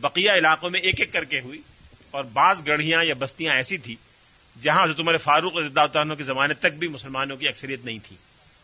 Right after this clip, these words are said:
غیر ملکی یہودی وغیرہ زیادہ تھے۔ رسول اللہ صلی اللہ علیہ وسلم کے دنیا سے تشریف لے جانے کے بعد ہر طرف سے کفار نے، عرب کے مشرکین نے حملہ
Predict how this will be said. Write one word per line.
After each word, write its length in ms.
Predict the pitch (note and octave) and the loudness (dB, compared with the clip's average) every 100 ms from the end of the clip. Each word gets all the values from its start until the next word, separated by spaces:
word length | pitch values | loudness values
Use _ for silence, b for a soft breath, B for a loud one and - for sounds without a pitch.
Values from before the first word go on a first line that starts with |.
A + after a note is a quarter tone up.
| - - | -20 -14
غیر 180 | A2+ C3+ | -6 -6
ملکی 340 | C3 C3+ C#3+ | -6 -10 -8
یہودی 300 | C3+ C3+ C#3+ | -6 -6 -6
وغیرہ 320 | D3 B2+ C3 C#3 - - A#2+ - | -6 -2 0 0 -4 -20 -20 -14
زیادہ 300 | A2 B2 A#2 G#2 | -6 -4 -4 -12
تھے۔ 80 | - - - - _ _ _ _ - - _ _ | -18 -20 -20 -20 _ _ _ _ -20 -20 _ _
رسول 300 | D3+ E3+ A#3+ | -12 -10 -6
اللہ 140 | B3+ B3+ | -2 -2
صلی 160 | A3 | 0
اللہ 120 | G#3 G3+ | -2 0
علیہ 60 | |
وسلم 240 | A3+ B3 A3+ | -2 -2 -2
کے 80 | A3 | -8
دنیا 260 | G#3 A3 G#3 | -4 -4 -4
سے 60 | |
تشریف 300 | G#3 F3+ G#3 | -6 -6 -4
لے 140 | G3+ G3 | -4 0
جانے 240 | F#3 G3+ | 2 2
کے 100 | G3 | 0
بعد 240 | F3+ F3+ G3+ - - - - - | 2 4 4 0 -20 -20 -20 -20
ہر 200 | - E3 D#3+ | -4 -4 -2
طرف 220 | F3+ F#3 | -4 -2
سے 120 | F#3 | -4
کفار 420 | F3 E3 - E3+ E3+ D3+ - _ _ _ - _ | -10 -8 0 2 2 -6 -20 _ _ _ -20 _
نے، 220 | D3+ D3 D3+ | -14 -8 -2
عرب 340 | C#3+ D3+ C3 | 0 0 -2
کے 180 | D#3+ D#3 C#3 | 0 0 0
مشرکین 480 | C#3 D3 C#3 D3 | -8 -8 -4 -4
نے 60 | D3 | -4
حملہ 200 | C#3+ F3 | -2 0